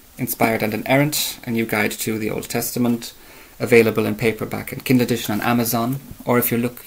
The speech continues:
uh, if you're looking, if you're residing in Ireland, you can contact me via my website, and I will try and get one to you. Links in the description below.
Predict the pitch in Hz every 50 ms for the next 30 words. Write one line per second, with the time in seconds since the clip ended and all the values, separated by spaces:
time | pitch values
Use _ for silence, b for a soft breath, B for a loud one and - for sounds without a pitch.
0 | - - 120 110 107 107 107 107 123 120 - - 107 101 - - - - - -
1 | - - 120 - 117 110 110 107 - 123 123 123 117 117 110 110 107 104 110 117
2 | 120 123 120 - B B B B B B 139 B - 147 139 - 139 135 127 127
3 | 123 123 - - 120 - - 113 110 110 110 117 107 104 104 101 101 101 113 113
4 | 107 - - - - - - - - - - - 117 113 104 104 104 - - 107
5 | 107 104 101 - - - 101 - - 110 104 101 - - - - - - - -
6 | - - - 107 104 - - - 139 - - - - - 110 - - - - 98
7 | 98 104 107 - -